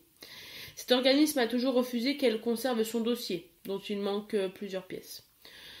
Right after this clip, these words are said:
Son histoire est donc un peu floue. Elle est très vite, elle a très vite commencé à tapiner. Sa mère lui demandait de se prostituer quand il manquait de l'argent. Moche. En quat-, en soixante-dix-sept, sa mère demande au juge de la confier, ainsi que sa sœur,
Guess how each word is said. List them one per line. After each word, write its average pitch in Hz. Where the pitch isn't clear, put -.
Son 226
histoire 226
est 233
donc 214
un 202
peu 208
floue. 196
Elle 226
est 247
très 294
vite, 330
elle 226
a 240
très 277
vite 294
commencé 247
à 269
tapiner. 262
Sa 208
mère 247
lui 247
demandait 233
de 220
se 214
prostituer 254
quand 220
il 208
manquait 202
de 190
l'argent. 175
Moche. 165
En 214
quat-, 226
en 220
soixante-dix-sept, 254
sa 240
mère 254
demande 247
au 220
juge 247
de 233
la 208
confier, 226
ainsi 254
que 262
sa 220
sœur, 233